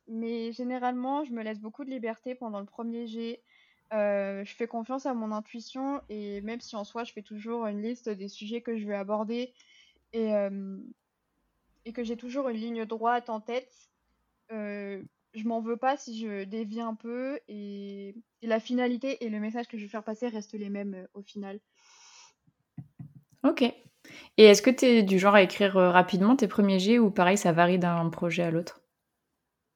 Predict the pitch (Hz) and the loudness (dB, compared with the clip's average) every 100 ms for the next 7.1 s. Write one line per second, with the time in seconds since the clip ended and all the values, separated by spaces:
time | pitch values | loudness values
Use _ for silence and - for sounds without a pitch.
0 | _ - 220 202 202 208 269 247 - 196 | _ -6 0 0 0 -4 -6 -6 -6 -10
1 | 196 226 233 190 - 190 202 214 214 - | -4 -2 2 0 -2 -10 -8 -8 -8 -12
2 | 220 262 240 226 214 214 254 320 - - | -6 -2 -2 -4 -6 -4 -6 -6 -16 -20
3 | - _ 220 220 320 330 269 240 240 220 | -20 _ -4 -2 0 0 0 -4 -8 -8
4 | 285 262 220 202 202 214 269 233 - 247 | -8 -6 -6 -6 -6 -6 -6 -8 -8 -6
5 | 285 247 233 - 240 262 254 240 269 247 | -6 -6 -10 -10 -10 -10 -10 -8 -8 -8
6 | 202 202 226 247 247 220 214 208 247 - | -6 -4 -4 -4 -4 -6 -6 -6 -8 -12